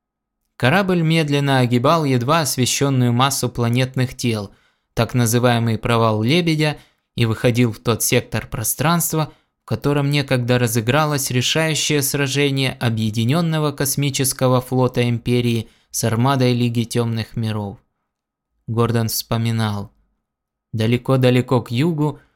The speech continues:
угадывалось тёмное, чернее ночи пятно облака. Оттуда шли в наступление корабли Лиги. Вспомнилось Таларна и Шоркан,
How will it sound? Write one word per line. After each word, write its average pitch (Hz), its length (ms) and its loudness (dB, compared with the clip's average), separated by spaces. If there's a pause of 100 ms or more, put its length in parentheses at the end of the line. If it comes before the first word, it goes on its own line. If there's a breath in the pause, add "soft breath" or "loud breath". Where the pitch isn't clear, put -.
(160 loud breath)
угадывалось 135 760 0
тёмное, 110 600 0 (260 soft breath)
чернее 131 480 2
ночи 139 320 -2
пятно 131 520 -2
облака. 107 680 -2 (960)
Оттуда 156 560 2
шли 156 240 0
в 147 80 0
наступление 131 840 0
корабли 113 540 -2
Лиги. 107 520 -4 (640)
Вспомнилось 117 720 0
Таларна 117 580 2
и 107 40 -2
Шоркан, 139 720 -4